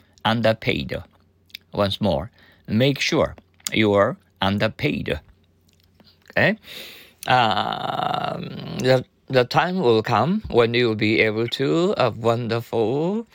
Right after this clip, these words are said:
uh, this, uh, weekend, uh, Saturday and, uh, Sunday off. Okay? Enjoy, uh, your great time to your heart's content.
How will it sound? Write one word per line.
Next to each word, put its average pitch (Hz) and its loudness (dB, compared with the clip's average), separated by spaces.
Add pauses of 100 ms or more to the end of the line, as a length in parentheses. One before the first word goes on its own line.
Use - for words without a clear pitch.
(520)
uh, 98 2
this, 131 2
uh, 104 0
weekend, 107 -4
uh, 90 -6
Saturday 117 0
and, 95 -4
uh, 165 2 (460)
Sunday 107 0
off. - -2 (440)
Okay? 202 -2 (280)
Enjoy, 127 2 (760)
uh, - 0
your 90 0
great 98 0
time 73 -2 (300)
to 107 -4
your 90 2
heart's 92 -2
content. - -6